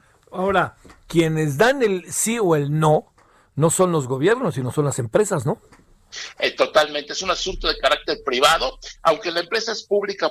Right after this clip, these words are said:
Speaker 2: porque cotiza en la bolsa de valores, Facebook, Twitter, etcétera, eh, finalmente es una empresa privada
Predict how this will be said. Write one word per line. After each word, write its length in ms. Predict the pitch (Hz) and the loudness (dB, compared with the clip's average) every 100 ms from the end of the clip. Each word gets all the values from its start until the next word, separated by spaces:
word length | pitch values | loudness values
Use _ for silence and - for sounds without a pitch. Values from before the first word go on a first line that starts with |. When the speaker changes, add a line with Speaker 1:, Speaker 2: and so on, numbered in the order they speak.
| - | -2
Speaker 2:
porque 180 | 135 135 | -2 -2
cotiza 440 | 117 - 151 165 | -6 -8 -6 -4
en 80 | 139 | 0
la 80 | 123 | 2
bolsa 300 | 139 139 143 | 2 0 0
de 60 | |
valores, 540 | 131 143 156 190 185 - | 2 2 0 0 -2 -2
Facebook, 480 | 120 117 123 123 - | -2 -4 -8 -12 -12
Twitter, 320 | 110 110 104 | -12 -6 -6
etcétera, 440 | - - - 202 - - - - | -4 -8 -2 -2 -2 -6 -14 -6
eh, 200 | 123 131 | 0 0
finalmente 460 | - 123 151 151 - | 0 0 0 0 -4
es 80 | - | -6
una 120 | 160 | -6
empresa 320 | - 139 131 | -4 -4 -4
privada 520 | - 131 139 151 208 | -4 2 4 4 0